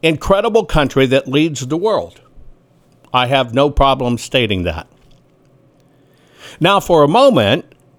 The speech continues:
you think about, wait a minute, isn't the United States of America supposed to be racist, a colonizer,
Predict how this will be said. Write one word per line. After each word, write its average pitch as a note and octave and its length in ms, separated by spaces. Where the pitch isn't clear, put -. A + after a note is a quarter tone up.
you B2+ 140
think E3+ 220
about, B2+ 280
wait D3+ 180
a B2+ 40
minute, A2+ 360
isn't C#3 520
the B2+ 80
United B2 380
States C3+ 280
of G#2+ 140
America A2 800
supposed B2+ 580
to G#2+ 80
be G2+ 180
racist, C3 880
a F#2 80
colonizer, B2+ 1080